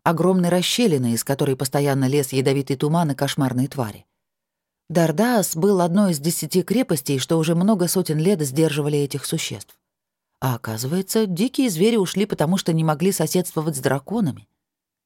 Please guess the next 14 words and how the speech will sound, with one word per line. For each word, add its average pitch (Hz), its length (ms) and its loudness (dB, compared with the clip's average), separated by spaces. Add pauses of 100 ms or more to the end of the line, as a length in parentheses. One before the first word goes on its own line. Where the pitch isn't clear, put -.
(1200)
"Но 214 80 2
к - 80 -8
тебе 226 260 2
это 226 140 0
не 240 140 6
относится", 220 580 -2 (640)
пробормотала 127 680 0
женщина, 151 400 0
глядя, 131 320 0
как - 180 -6
пёс 151 240 -2
ластится 175 520 -4
к - 100 -12
Нику. 104 400 -8